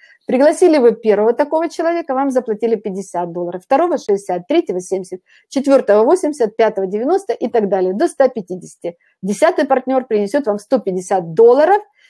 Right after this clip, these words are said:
если вы пригласили этих людей в течение одного месяца.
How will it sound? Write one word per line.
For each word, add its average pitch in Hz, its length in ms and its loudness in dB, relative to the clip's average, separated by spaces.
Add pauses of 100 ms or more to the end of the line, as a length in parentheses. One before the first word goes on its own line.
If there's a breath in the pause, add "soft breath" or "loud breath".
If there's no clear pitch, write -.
(140 soft breath)
если 240 480 2
вы 214 540 0 (220)
пригласили 226 520 0
этих 208 220 -6
людей 233 240 2
в 453 80 -8
течение 330 420 -6
одного 240 460 -4
месяца. 185 580 -10